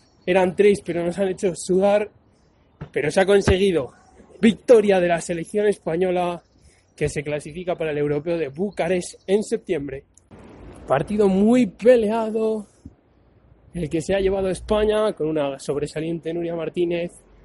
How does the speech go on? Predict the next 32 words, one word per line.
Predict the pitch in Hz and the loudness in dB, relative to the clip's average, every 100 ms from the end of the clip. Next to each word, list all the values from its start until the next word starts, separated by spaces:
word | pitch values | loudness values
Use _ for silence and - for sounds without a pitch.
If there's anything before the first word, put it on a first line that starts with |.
| - | -10
anotando | 143 139 180 | -4 0 2
un | 180 | 2
triplazo | 185 160 - 156 175 175 165 | 0 -6 -4 -2 -2 -2 -2
en | 160 | -2
una | 170 | -4
jugada | 165 170 170 | 0 0 0
que | 160 - - - - | -6 -8 -20 -20 -8
quedaban | 165 175 | 0 2
cinco | 185 202 | 4 2
segundos. | 185 185 196 202 208 - - - - - _ | 0 0 2 0 -2 -6 -20 -20 -20 -20 _
Le | 170 | -2
tocaba | 170 175 185 | 0 2 2
el | |
cambio | 190 190 180 | 0 -2 -2
por | 185 | 0
Aitana | 175 185 190 | 2 2 2
y | 185 | 0
le | |
ha | 175 | -2
dicho: | 160 160 | -4 -6
"Aitana, | - 220 | -2 0
espera". | 185 - - - _ - - _ _ _ | 0 2 2 -2 _ -20 -20 _ _ _
Se | 175 | 0
la | 175 | 0
ha | |
jugado | 196 190 196 | 2 0 0
a | 170 | 0
tabla | 180 180 | 0 -2
y | 156 | -4
la | 156 | -4
ha | |
clavado | 160 143 151 160 | -4 -4 -4 -6